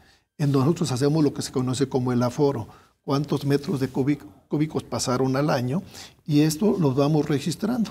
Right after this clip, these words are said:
Y al registrar todo esto podemos saber cuál es la cantidad de agua disponible, pero lo que llueve, lo que escurre y lo que se infiltra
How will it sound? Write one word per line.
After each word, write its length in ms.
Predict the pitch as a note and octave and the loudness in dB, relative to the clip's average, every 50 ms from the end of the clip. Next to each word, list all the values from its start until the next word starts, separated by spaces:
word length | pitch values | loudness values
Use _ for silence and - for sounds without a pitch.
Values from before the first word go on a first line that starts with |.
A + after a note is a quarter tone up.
| - - | -4 -2
Y 120 | G3+ D#3 | 0 2
al 80 | C#3 B2+ | 2 2
registrar 440 | C#3 C3 - E3 - - - C#3+ C#3+ E3 | 2 0 0 -2 -6 -2 -2 -2 -2 -2
todo 320 | - G#3 G3+ G#3+ A3+ F#3+ | 2 4 4 6 6 6
esto 220 | E3 C3+ - A#3+ G3+ | 4 4 2 -2 -4
podemos 380 | - C#3+ C#3 C#3 C#3 D3 C3+ - | -2 0 0 0 2 0 0 0
saber 300 | E3+ C#3 C3 C#3+ C#3 C#3 | 0 0 2 2 2 2
cuál 260 | - D3 C#3 C#3+ D3 | 2 2 2 4 4
es 100 | D#3 E3 | 2 2
la 120 | E3 C#3+ | 0 -2
cantidad 320 | - - C3 B2 - C#3 C3 | -2 -4 -6 -6 -4 -2 0
de 20 | |
agua 160 | C3+ C#3 C3+ | 0 2 2
disponible, 600 | C3+ B2+ - - D3+ D#3 D#3+ D3 C3 C#3 E3 G3 - - - - - - - - - _ _ - | 2 0 0 0 0 2 4 4 4 4 2 0 -2 -4 -14 -20 -20 -20 -20 -20 -20 _ _ -4
pero 180 | C#3 C#3 C#3 | 0 2 4
lo 140 | C3+ C3 B2 | 4 4 4
que 140 | - C#3+ C3 | 4 2 4
llueve, 540 | D3 D#3 D#3+ E3 D#3 G3+ A3+ B3 - - - _ _ _ - | 4 4 4 4 4 2 2 0 -2 -8 -20 _ _ _ -8
lo 200 | G3+ C#3+ B2+ - | -4 -4 -2 -2
que 80 | - C#3+ | -2 -4
escurre 460 | - - - F#3 F#3+ G#3 C#3+ C3 - | -2 2 4 4 6 6 4 2 2
y 40 | F#3 | 0
lo 120 | C3+ C3 - | 0 0 0
que 120 | - C#3 | 0 -2
se 100 | - - | -2 -2
infiltra 480 | B2+ A#2+ - D#3 D3+ C#3+ C3+ F3+ G#3 | -2 0 4 4 4 4 4 0 -2